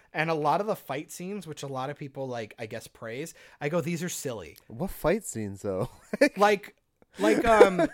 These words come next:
Speaker 2: <laughs> There's not really any
Speaker 1: well, the battles are awful. Like, the army battles are awful. But then, um, like, when Geralt killed, like, those, like, six or seven dudes, I think it was in the second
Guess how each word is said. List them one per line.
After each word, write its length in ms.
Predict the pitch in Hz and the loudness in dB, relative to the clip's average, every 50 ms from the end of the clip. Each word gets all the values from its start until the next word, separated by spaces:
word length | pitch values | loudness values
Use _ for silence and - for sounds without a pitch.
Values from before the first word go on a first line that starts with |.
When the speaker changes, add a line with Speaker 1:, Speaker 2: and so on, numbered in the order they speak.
| - | 0
Speaker 2:
<laughs> 220 | - 208 208 - - | 0 0 0 2 4
There's 220 | 226 269 269 - 208 | 4 4 4 2 0
not 240 | 208 208 226 202 165 | 0 2 2 2 2
really 320 | 190 208 208 208 202 196 | 2 2 4 4 4 4
any 100 | 196 190 | 4 6
Speaker 1:
well, 100 | 196 220 | 8 8
the 60 | - 180 | 8 10
battles 400 | 175 240 277 339 311 233 196 160 | 12 12 12 12 12 8 6 6
are 120 | 196 165 160 | 4 4 8
awful. 440 | 165 180 170 165 - - 127 110 104 | 8 8 8 8 4 0 -8 -6 -4
Like, 200 | 127 147 143 - | -4 -6 -6 -6
the 80 | 160 - | -4 -2
army 320 | 147 147 170 180 185 151 | 0 2 2 0 0 -2
battles 320 | 127 127 117 110 104 98 | -4 -4 -4 -4 -6 -10
are 120 | 104 98 - | -12 -14 -12
awful. 420 | - 92 90 - - 85 73 82 - _ _ | -10 -12 -12 -12 -14 -20 -20 -20 -20 _ _
But 140 | - 143 - | -16 -8 -4
then, 240 | 170 160 160 165 160 | -2 -2 -2 -2 -2
um, 320 | 151 143 135 127 120 113 - - _ _ _ _ _ - | -2 -2 -2 -4 -6 -10 -14 -20 _ _ _ _ _ -2
like, 280 | 151 165 170 165 - | 0 0 0 0 -2
when 320 | 156 180 180 170 160 156 135 | -4 -4 -4 -4 -4 -6 -8
Geralt 520 | - 156 151 165 165 165 165 156 151 - _ _ _ _ _ _ _ _ | -6 -2 0 2 4 4 4 2 0 -4 _ _ _ _ _ _ _ _
killed, 260 | - - 165 165 151 | -4 -4 -4 -2 -2
like, 160 | 170 170 - | -2 -4 -4
those, 200 | - 156 143 - | -4 -6 -8 -6
like, 220 | 139 131 113 - - | -8 -8 -10 -10 -12
six 380 | - - - - 170 156 - | -12 -10 -10 -10 -10 -10 -8
or 80 | 185 160 | -10 -8
seven 360 | - - 170 156 147 143 143 | -6 -6 -6 -6 -6 -8 -8
dudes, 340 | 127 131 127 135 139 131 - | -8 -6 -6 -6 -8 -8 -10
I 80 | - 139 | -12 -10
think 160 | - 165 190 | -8 -8 -8
it 40 | 214 | -8
was 100 | 185 190 | -8 -10
in 80 | 190 160 | -10 -10
the 60 | 127 | -10
second 840 | - - - - - - 151 131 131 131 - - 156 160 160 160 | -10 -12 -12 -12 -12 -10 -8 -8 -8 -8 -8 -8 -8 -8 -8 -10